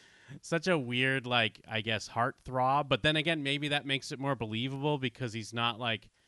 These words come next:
Speaker 2: I mean, he's a star. He was in Scream. He was in the Scream movie, wh-, which was only a few years before this. But I don't know. I
Speaker 1: It is. It is in here. So, uh, <laughs> Skeet
Speaker 2: <laughs>
Speaker 1: Ulrich is in the script. So, yeah. Uh, I think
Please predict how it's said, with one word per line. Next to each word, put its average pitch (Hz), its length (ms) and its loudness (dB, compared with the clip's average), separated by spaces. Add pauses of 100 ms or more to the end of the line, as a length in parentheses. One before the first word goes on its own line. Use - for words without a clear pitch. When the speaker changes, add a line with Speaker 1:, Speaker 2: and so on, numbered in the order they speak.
(240)
Speaker 2:
I 240 60 -12
mean, 226 80 2
he's 180 160 0
a 139 80 0
star. 139 520 0
He 127 100 0
was 113 120 -6
in 113 120 -4
Scream. 104 640 -4
He 104 80 -4
was 104 100 -8
in 113 60 -6
the 98 60 -8
Scream 123 300 -8
movie, 95 460 -8 (100)
wh-, 104 120 -14 (400)
which 101 180 -10
was 101 80 -6
only 98 140 -4
a 90 60 -6
few 101 180 -10
years 92 260 -6
before 95 360 -10
this. 101 220 -8
But 95 300 -2 (800)
I 98 120 -4
don't 92 120 -6
know. 82 200 -12 (200)
I 110 140 -4
Speaker 1:
It 165 160 10
is. 208 360 8
It 139 140 6
is 160 200 6
in 151 140 6
here. 120 220 6
So, 113 540 6
uh, 120 160 10 (440)
<laughs> - 140 -8
Skeet 196 340 2
Speaker 2:
<laughs> - 40 -8
Speaker 1:
Ulrich 160 500 6
is 120 300 -2
in 147 240 6
the 135 100 2
script. 110 500 2
So, 101 460 4
yeah. 104 380 8 (400)
Uh, 95 440 6 (100)
I 107 100 6
think - 560 0